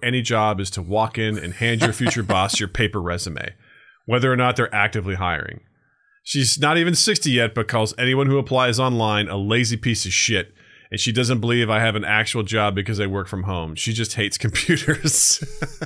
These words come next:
Speaker 1: <laughs> 'Cause I, I hear this stuff from, uh, some older folks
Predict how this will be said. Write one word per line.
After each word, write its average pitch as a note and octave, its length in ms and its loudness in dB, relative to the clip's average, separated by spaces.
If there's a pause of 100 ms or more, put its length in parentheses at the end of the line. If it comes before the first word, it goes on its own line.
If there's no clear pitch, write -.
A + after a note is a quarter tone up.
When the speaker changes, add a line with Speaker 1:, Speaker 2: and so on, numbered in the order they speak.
(140)
Speaker 1:
<laughs> - 1080 -14
'Cause E3 140 4
I, B3 300 4
I A3 160 2
hear C#4 180 4
this F3+ 180 2
stuff - 580 0 (540)
from, A#2+ 760 0
uh, G2+ 440 2 (140)
some C3 200 2
older B2+ 180 2
folks - 440 0